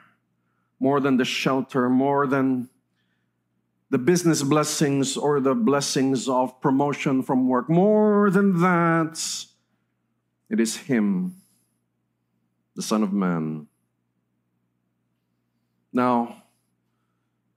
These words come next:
to whom Jesus will give, one receives eternal life, and the Father sets his seal on such a person, and the seal is a mark.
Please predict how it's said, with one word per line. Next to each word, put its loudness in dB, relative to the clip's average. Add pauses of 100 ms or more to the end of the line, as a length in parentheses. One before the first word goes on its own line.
(480)
to 2
whom 4
Jesus 0
will 0
give, -2 (140)
one 0
receives 0
eternal 0
life, -2 (640)
and -2
the -2
Father 0
sets -4
his -6
seal -2 (540)
on -2
such -4
a -2
person, -4
and -2
the 0
seal 0
is -4
a -2
mark. 0